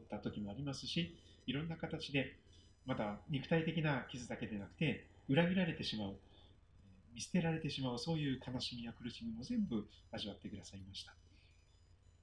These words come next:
生きていく苦しみ、生まれて、そして生きて、そして病気になって、そして死に向かっていく、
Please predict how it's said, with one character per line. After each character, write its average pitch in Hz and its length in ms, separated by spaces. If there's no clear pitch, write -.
生 165 60
き - 80
て 113 100
い 101 100
く - 120
苦 110 180
し - 160
み、 113 140
生 123 60
ま 110 100
れ 101 120
て、 165 340
そ - 80
し - 80
て 107 80
生 98 80
き - 80
て、 117 260
そ - 120
し 92 120
て 104 80
病 104 140
気 104 100
に 107 80
な 110 80
っ 101 60
て、 - 180
そ 196 120
し - 100
て 127 400
死 - 180
に 123 100
向 104 120
か - 80
っ 95 60
て 101 60
い 95 80
く、 104 180